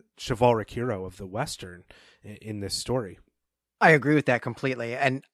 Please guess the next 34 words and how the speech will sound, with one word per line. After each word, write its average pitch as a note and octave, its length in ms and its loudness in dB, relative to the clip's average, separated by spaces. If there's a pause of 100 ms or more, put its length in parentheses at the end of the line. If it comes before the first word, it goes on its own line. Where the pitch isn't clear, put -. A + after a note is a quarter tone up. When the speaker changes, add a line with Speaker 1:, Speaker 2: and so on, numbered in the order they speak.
Speaker 2:
I, D3+ 160 4
I D#3 120 8
think F3 180 2
my C#3+ 300 0 (200)
jaw C#3+ 320 4
dropped B2+ 640 0
when A#2+ 500 -4 (460)
he D3+ 220 -4
doesn't C3 480 0
turn C3 340 -2
down B2+ 520 2 (220)
the C3+ 380 0
sex - 640 -2
<laughs> - 20 -16
with E3 260 4
Allie, D#3 380 0 (220)
th-, D#3+ 180 -6
because A3 280 2
that's G3+ 240 0
what A3 160 -6
that G#3+ 180 -6
scene A3 220 0
is G3+ 160 2
for. G3+ 420 -2 (280)
W-, G#3+ 120 -14 (240)
anytime A3 380 4
we F#3+ 100 2
encounter E3 340 2
something C#3+ 360 0
like C3 200 -2
this C3 260 -2
in C3 360 -2
a C#3 100 -2
Western, B2+ 500 -2